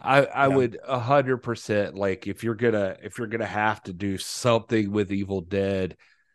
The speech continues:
Speaker 1: like, uh, what, what's her name from the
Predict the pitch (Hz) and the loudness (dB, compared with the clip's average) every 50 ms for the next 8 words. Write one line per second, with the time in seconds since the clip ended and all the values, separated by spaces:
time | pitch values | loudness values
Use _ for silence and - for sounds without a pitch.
0 | _ _ _ - 98 98 95 92 - 98 95 92 90 87 87 85 82 80 - _ | _ _ _ -2 0 0 0 -2 -4 -4 -4 -4 -4 -4 -6 -6 -8 -10 -14 _
1 | _ _ _ _ _ _ _ _ _ _ _ _ _ _ _ _ _ 151 127 127 | _ _ _ _ _ _ _ _ _ _ _ _ _ _ _ _ _ -10 -6 -4
2 | 135 131 - - 131 135 127 - - 104 98 95 90 87 87 82 - - 95 85 | -4 -4 -4 -6 -8 -10 -8 -8 -6 -6 -2 -2 -2 -2 -2 -6 -6 -6 -6 -6
3 | 87 85 90 87 85 87 85 - - - 92 92 90 | -6 -6 -8 -6 -6 -6 -8 -8 -8 -6 -6 -6 -6